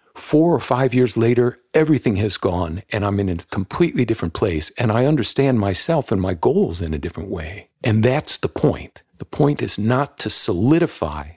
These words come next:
some sense of hierarchical preference that I had when I started the process. The process is to blow that open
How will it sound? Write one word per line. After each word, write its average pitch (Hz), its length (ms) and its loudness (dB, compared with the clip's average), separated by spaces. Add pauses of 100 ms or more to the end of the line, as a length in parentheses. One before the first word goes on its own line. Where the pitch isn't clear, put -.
(320)
some 107 640 0
sense - 600 0
of 104 300 -2
hierarchical 107 920 0
preference - 840 -6 (380)
that 90 140 -2
I 95 120 -4
had 90 380 -4
when 92 180 -2
I 90 80 -2
started 90 420 -2
the - 80 -10
process. - 600 -6 (500)
The - 80 -4
process 127 420 0
is 92 160 -2
to - 80 -10
blow 117 340 4
that 104 200 2
open 104 500 -2